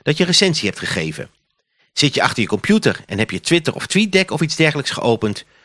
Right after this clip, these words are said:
Stuur dan een tweet met je mening met hashtag Repcoach...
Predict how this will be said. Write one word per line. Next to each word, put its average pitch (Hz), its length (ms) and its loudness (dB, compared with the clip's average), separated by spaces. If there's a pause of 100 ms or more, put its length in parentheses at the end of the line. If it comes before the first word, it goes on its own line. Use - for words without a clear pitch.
(220)
Stuur 123 240 2
dan 175 140 6
een 220 100 2
tweet 185 280 0
met 151 160 0
je 196 80 -2
mening 175 460 2 (160)
met - 160 -8
hashtag 143 360 0 (160)
Repcoach... - 680 2